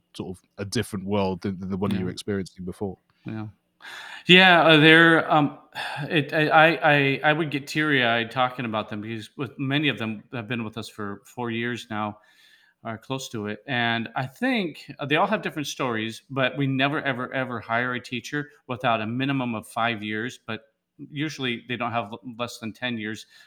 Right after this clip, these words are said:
Speaker 2: of traditional teaching experience, highly bilingual. Uh, very, I think very important to us is that they're green and growing, meaning that they are always looking to improve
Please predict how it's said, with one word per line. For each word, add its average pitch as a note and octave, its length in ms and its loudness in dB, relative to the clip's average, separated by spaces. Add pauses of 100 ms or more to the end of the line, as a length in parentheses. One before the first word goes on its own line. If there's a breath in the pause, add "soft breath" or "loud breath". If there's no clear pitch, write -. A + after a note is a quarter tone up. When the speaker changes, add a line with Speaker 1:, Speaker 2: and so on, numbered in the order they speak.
(140)
Speaker 2:
of A2 320 -8
traditional A2+ 560 -8
teaching A#2 380 -10
experience, A#2 640 -6
highly B2 380 -4
bilingual. A2+ 640 -4 (560 loud breath)
Uh, A2+ 200 -4 (100)
very, C#3 560 2
I C#3+ 120 0
think C#3 200 -4
very C#3+ 160 0
important B2+ 340 -4
to A#2 60 -4
us B2+ 560 -4
is A#2 320 -10
that A2+ 240 -8
they're A#2 160 -4
green A#2 340 -4
and A2 140 -4
growing, G2+ 480 -6 (100)
meaning G#2+ 560 -6
that G#2 240 -10
they G#2 280 -6
are G#2+ 260 -6
always A2 280 -6
looking A2+ 260 -10
to - 120 -14
improve A#2 460 -8